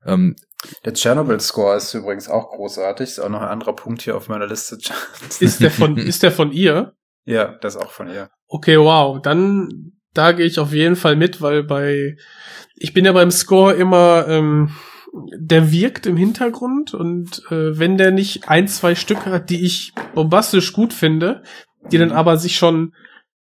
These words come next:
Speaker 3: die dann mehr sind als der Film,
Speaker 2: Mhm.
Speaker 3: dann krieg ich den nicht so mit.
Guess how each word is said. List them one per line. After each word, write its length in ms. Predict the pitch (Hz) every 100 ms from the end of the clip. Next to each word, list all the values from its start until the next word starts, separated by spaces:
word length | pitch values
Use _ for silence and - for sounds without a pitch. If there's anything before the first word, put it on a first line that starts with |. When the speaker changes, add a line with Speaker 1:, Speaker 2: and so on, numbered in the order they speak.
| _ _ _ _ _ _
Speaker 3:
die 280 | - 165 165 165
dann 200 | 151 156
mehr 280 | 156 185 190
sind 360 | 156 147 143
als 240 | 135 143 -
der 120 | 147
Film, 580 | - 170 160 139 135 - _ _ _
Speaker 2:
Mhm. 240 | 117 117 123
Speaker 3:
dann 300 | 156 170 160
krieg 200 | - 196
ich 120 | 190
den 140 | 180 175
nicht 180 | 185
so 100 | 170
mit. 360 | 156 170 180